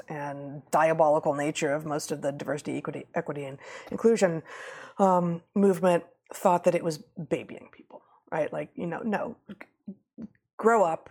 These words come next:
This is, like, you're not gonna get trigger warnings in life, so I'm not gonna give you a trigger warning either. Uh, that said,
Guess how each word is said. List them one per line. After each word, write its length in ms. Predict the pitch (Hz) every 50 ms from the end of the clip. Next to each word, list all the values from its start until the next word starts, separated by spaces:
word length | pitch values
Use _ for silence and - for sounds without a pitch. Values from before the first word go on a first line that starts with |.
| - -
This 180 | 180 180 -
is, 220 | 214 196 185 - -
like, 240 | 180 165 156 - 185
you're 160 | 180 175 180
not 220 | 180 185 196 196
gonna 160 | - 202 220
get 160 | 208 220 - -
trigger 240 | - 220 196 202
warnings 340 | 185 185 185 180 180 185 -
in 140 | 190 175 156
life, 280 | 143 139 139 139 139 -
so 140 | - -
I'm 140 | - 156 160
not 160 | 156 156 147
gonna 140 | - 151 143
give 120 | 143 143 143
you 80 | 143
a 60 | 139
trigger 240 | - - 151 147 139 135
warning 300 | 139 139 139 143 - -
either. 480 | - 254 240 - - - - - - _ - - - - - - _ _ _ _ -
Uh, 340 | 156 147 151 151 147 151 - - -
that 260 | - 175 151 151 -
said, 440 | - - 269 185 151 147 151 156